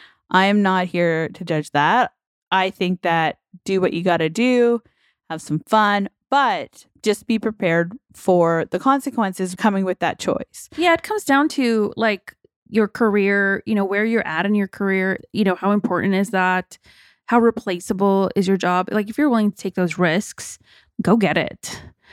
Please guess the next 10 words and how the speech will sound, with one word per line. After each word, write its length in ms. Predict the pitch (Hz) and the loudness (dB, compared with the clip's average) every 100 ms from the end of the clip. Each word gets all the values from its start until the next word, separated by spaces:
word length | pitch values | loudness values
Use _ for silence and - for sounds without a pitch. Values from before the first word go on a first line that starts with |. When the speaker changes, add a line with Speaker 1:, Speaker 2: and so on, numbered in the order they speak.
| - - _ | -20 -20 _
Speaker 2:
But 520 | 202 180 180 - - - - | 2 4 2 -4 -14 -12 0
there 200 | 208 220 | 2 2
could 360 | - 233 190 | 2 2 2
be, 460 | 190 180 175 165 175 _ - | -2 0 2 0 -2 _ -4
it's 160 | 202 | 0
not 140 | 226 226 | 2 2
a 60 | |
clean 300 | 214 - 190 | 2 0 0
cut, 360 | 180 - 180 156 - | 0 0 -2 -2 -4
like, 400 | 170 165 - | -2 -2 -6